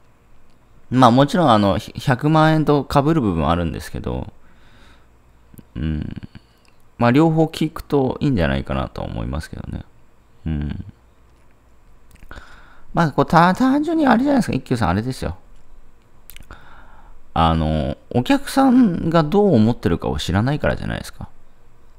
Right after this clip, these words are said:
どうでしょうか？僕は一休さんに、一休さんがどんなことを思っているのか知っているから、一休さんにいろんなことを問いかけられるんですよ。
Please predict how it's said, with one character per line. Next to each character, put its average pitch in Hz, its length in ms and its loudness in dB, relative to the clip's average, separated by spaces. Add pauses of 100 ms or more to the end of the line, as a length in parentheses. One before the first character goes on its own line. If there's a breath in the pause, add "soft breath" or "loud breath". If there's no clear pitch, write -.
(1500)
ど 160 180 6
う - 20 4
で 98 100 2
し - 80 -6
ょ - 40 -6
う - 20 -4
か？ 85 140 -4
僕 131 280 0
は 98 100 4
一 117 120 -4
休 - 260 -6
さ 76 180 -6
ん 71 120 -4
に、 95 260 -2 (880 soft breath)
一 143 120 0
休 127 160 2
さ 104 120 2
ん 87 60 0
が 85 80 0
ど 82 160 2
ん 143 60 2
な 123 100 0
こ 90 80 -8
と 80 140 -2
を - 40 -2
思 90 160 0
っ 87 40 -4
て - 160 -4
い - 20 2
る 76 80 -2
の 65 100 -6
か - 300 -10 (160)
知 - 160 -8
っ - 20 -10
て - 200 0
い 95 40 4
る 95 60 0
か 73 140 -2
ら、 71 200 -2
一 123 120 -2
休 - 260 0
さ 82 240 0
ん 76 300 -2
に 78 200 -4
い - 40 -4
ろ 107 100 2
ん 117 60 2
な 120 80 0
こ 123 100 -6
と 90 160 -2
を 78 60 -2
問 92 200 -2
い 90 40 -2
か 90 120 -2
け 95 140 -2
ら 90 80 0
れ 90 140 -2
る 80 120 -6
ん 58 60 -10
で 73 60 -10
す - 160 -8
よ。 - 100 -14